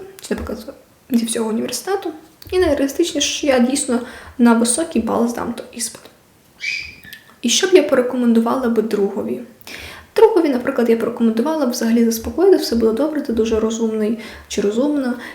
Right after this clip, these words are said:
і в тебе є дуже багато знань, знань, і все буде добре.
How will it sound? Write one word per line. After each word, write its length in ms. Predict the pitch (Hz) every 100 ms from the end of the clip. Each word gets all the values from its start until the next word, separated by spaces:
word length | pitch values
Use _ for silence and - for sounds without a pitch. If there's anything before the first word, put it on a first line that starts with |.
| -
і 420 | 233 233 233 220 220
в 40 | 220
тебе 160 | 214
є 60 | 220
дуже 160 | 214 214
багато 400 | 226 226 226 226
знань, 340 | 226 226 285
знань, 400 | 262 294 359 294
і 20 | 226
все 180 | -
буде 180 | 247 240
добре. 300 | 247 - -